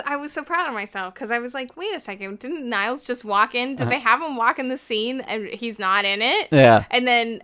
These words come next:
Speaker 1: I'm like,
Speaker 2: And he
Speaker 1: "Oh."
Speaker 2: walked into the scene. Two people walked into the scene and one person walked out of it.
Speaker 1: Okay, you
Speaker 2: Two
Speaker 1: know,
Speaker 2: people walked out
Speaker 1: shush.
Speaker 2: of it.
Speaker 1: It was okay. It was acceptable because they didn't walk in the scene like, "Hey, what's up? I'm Niles." I,
Speaker 2: <laughs>
Speaker 1: like, everyone walks in and they're just,
Speaker 2: Mm-hmm.
Speaker 1: like,
Speaker 2: Mm-hmm.
Speaker 1: doing a salute and,
Speaker 2: Uh-huh.
Speaker 1: and they're like, "Yes, I just got off my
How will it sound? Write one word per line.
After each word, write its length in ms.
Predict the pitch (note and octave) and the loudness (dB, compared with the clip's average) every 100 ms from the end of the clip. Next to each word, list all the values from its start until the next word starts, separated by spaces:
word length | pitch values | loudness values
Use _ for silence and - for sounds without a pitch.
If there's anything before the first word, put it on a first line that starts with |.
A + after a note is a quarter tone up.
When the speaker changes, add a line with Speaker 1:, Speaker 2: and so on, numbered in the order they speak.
| - | -6
Speaker 1:
I'm 140 | A3+ | -4
like, 200 | A#3 A3+ C#4 | -2 -2 6
Speaker 2:
And 100 | F#4 | 8
he 40 | C3 | 10
Speaker 1:
"Oh." 40 | |
Speaker 2:
walked 200 | B2+ A#2+ | 10 8
into 200 | B2+ A#2+ | 4 4
the 60 | A2+ | 2
scene. 260 | C3+ A2+ - _ - | 2 0 -2 _ 0
Two 120 | D3+ | 2
people 240 | C#3 A2 | 2 2
walked 200 | A2 A2 A#2 | 2 2 0
into 160 | A2 | -2
the 120 | G#2+ G#2 | -2 -4
scene 320 | A#2+ A#2 G#2+ | -2 -2 0
and 160 | C3+ A2+ | 2 2
one 140 | G#2+ | 2
person 300 | A2 G#2+ A2+ | 2 -2 -2
walked 200 | A2 G#2 | -4 0
out 160 | G#2+ G#2 | 0 0
of 80 | G#2+ | -2
it. 140 | G2+ _ _ - | -4 _ _ -12
Speaker 1:
Okay, 300 | A#2 - - | -10 -10 -4
you 100 | B3+ | -2
Speaker 2:
Two 40 | |
Speaker 1:
know, 60 | C4 | 0
Speaker 2:
people 160 | G#3+ G#3 | 2 2
walked 160 | G#3 | 2
out 80 | A3+ | 0
Speaker 1:
shush. 40 | - | -2
Speaker 2:
of 20 | - | -4
it. 80 | |
Speaker 1:
It 80 | B3+ | -4
was 160 | C4 B3+ | -4 -6
okay. 500 | B3 C4 B3 C#4+ - | -4 -4 -4 -4 -8
It 40 | A#3+ | -8
was 140 | A#3 | -8
acceptable 760 | A3+ - - A3 G#3+ C4+ D4+ C#4+ | -8 -10 -4 -4 -4 -10 -10 -8
because 300 | C4 B3+ A#3 | -8 -6 -4
they 120 | A#3 | -4
didn't 180 | A#3 A#3 | -2 2
walk 220 | A#3 A#3+ | 2 0
in 80 | A3 | -6
the 80 | |
scene 200 | A3+ A#3 | -6 -8
like, 240 | G#3+ F#3+ - _ _ | -6 -8 -10 _ _
"Hey, 280 | G#4 B4+ G#4+ | 0 0 0
what's 420 | C4 E4 F4+ - | 4 6 6 6
up? 200 | G4 G#4 G4+ | 4 4 2
I'm 360 | B3 C#4 A#3+ A3+ | 2 2 2 2
Niles." 840 | A#3+ C#4+ A3 F#3 F#3 A3+ - - _ - | 4 6 4 -2 -8 -12 -16 -18 _ -6
I, 180 | A#3 A#3+ | -6 -4
Speaker 2:
<laughs> 40 | B3 | 0
Speaker 1:
like, 200 | C#4+ - | 0 0
everyone 480 | B3 C4+ C4 B3+ A3+ | -4 -4 -2 -4 2
walks 320 | G#3+ - A3+ | 2 2 -2
in 100 | A3 | -6
and 140 | G#3+ | -2
they're 120 | A3 | 0
just, 100 | C#3 | 4
Speaker 2:
Mm-hmm. 160 | D#3 D#3 | 6 6
Speaker 1:
like, 340 | G#3+ G3+ G3 | 4 0 -4
Speaker 2:
Mm-hmm. 220 | - - D3+ | -12 -8 -2
Speaker 1:
doing 320 | A#3 A#3 G#3+ | 0 -2 -4
a 100 | A3 | -6
salute 800 | - - C4+ A#3 A3+ A#3+ C4+ - | -6 -4 -4 -4 -2 -2 -4 -10
and, 400 | - G#3+ G#3 A3+ | -4 -2 -2 -4
Speaker 2:
Uh-huh. 160 | E3 D3 | -4 -2
Speaker 1:
and 300 | - A3 A3 | 0 0 0
they're 120 | A3 | 0
like, 220 | A3 A3+ C#4+ | 0 -2 -2
"Yes, 340 | E4 G#3+ G#3+ | 0 0 -2
I 80 | C4 | -4
just 220 | C#4 - | -4 -2
got 160 | B3 B3 | 2 4
off 240 | A#3+ A#3+ | 4 2
my 360 | A3 G#3 G3+ | 0 0 0